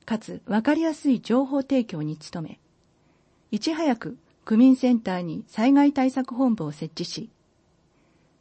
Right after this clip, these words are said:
港小学校などに避難所を開設しました。各避難所には区の役員、その補佐役として各町内会で組織する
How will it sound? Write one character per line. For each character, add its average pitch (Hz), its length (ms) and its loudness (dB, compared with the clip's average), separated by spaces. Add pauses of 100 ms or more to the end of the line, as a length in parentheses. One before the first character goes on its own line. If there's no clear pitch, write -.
(120)
港 240 320 2
小 240 200 0
学 233 200 -2
校 185 160 -4
な 175 120 -4
ど 165 80 -6
に 165 200 -6 (120)
避 196 140 -4
難 277 200 4
所 277 140 0
を - 40 -4
開 220 200 -2
設 220 240 -6
し 214 120 -4
ま 190 80 -2
し - 120 -14
た。 220 140 -16 (1500)
各 302 260 -2
避 233 120 0
難 262 180 8
所 254 100 4
に 226 120 6
は 165 160 -6 (280)
区 269 120 6
の 226 120 6
役 185 260 -2
員、 175 220 -2 (680)
そ - 140 -4
の 202 120 0
補 214 120 -4
佐 262 160 0
役 277 180 0
と 254 140 -2
し - 120 -8
て 226 180 -6 (380)
各 269 220 -2
町 269 220 2
内 269 200 6
会 208 200 -4
で 190 100 -6
組 226 160 -6
織 - 200 -12
す - 140 -10
る 156 160 -12